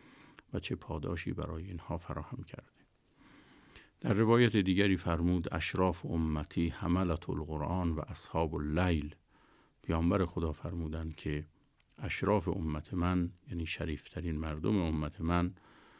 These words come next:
حاملان قرآن و اصحاب شب هستند، یعنی اون کسانی که اهل عبادت شبانه و به ویژه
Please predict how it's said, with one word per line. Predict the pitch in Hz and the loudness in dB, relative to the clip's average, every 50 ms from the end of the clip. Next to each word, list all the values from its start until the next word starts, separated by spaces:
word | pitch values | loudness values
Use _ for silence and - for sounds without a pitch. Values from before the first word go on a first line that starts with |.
| - - - - _ _ _ _ _ _ _ | -20 -20 -20 -20 _ _ _ _ _ _ _
حاملان | - - 104 98 98 101 101 110 120 127 123 117 | 0 6 8 10 10 12 12 12 12 12 10 8
قرآن | 98 98 98 95 - 98 98 95 92 92 85 85 - - _ _ _ _ _ _ - 104 | 6 6 4 6 6 4 4 4 4 2 0 -4 -10 -18 _ _ _ _ _ _ -12 -8
و | 95 80 78 78 78 73 - | -4 -4 -2 -4 -4 -6 -6
اصحاب | - - - - - - 78 85 90 90 90 87 87 92 | -6 -6 -6 -6 -8 -8 -4 0 0 2 2 0 0 -2
شب | - - - - - 87 82 80 | -2 -4 -2 -2 -2 -2 -2 -2
هستند، | 69 78 78 - - - 87 82 82 80 85 | -6 -8 -8 -10 -10 -8 -8 -6 -6 -8 -8
یعنی | 92 95 90 | -8 -8 -8
اون | 92 - 78 78 | -6 -4 -4 -4
کسانی | 76 - - - - 85 82 82 87 85 85 | -6 -8 -10 -8 -6 -4 -4 -2 -4 -4 -6
که | - - 95 95 95 - _ _ _ _ _ _ _ _ _ _ _ - | -6 -8 -10 -10 -10 -14 _ _ _ _ _ _ _ _ _ _ _ -4
اهل | - 85 78 - - - | -4 -2 -2 -4 -6 -6
عبادت | - - 82 87 80 80 80 98 92 - 90 | -4 -4 -4 -4 -2 0 0 -2 -2 -2 -4
شبانه | 78 - - 78 76 80 76 76 76 78 80 80 | -4 -4 -4 -6 -4 -4 -4 -4 -4 -4 -6 -6
و | 78 80 82 - | -8 -10 -10 -10
به | - | -10
ویژه | 78 - - 73 82 85 - - 95 | -10 -8 -10 -10 -8 -8 -10 -10 -10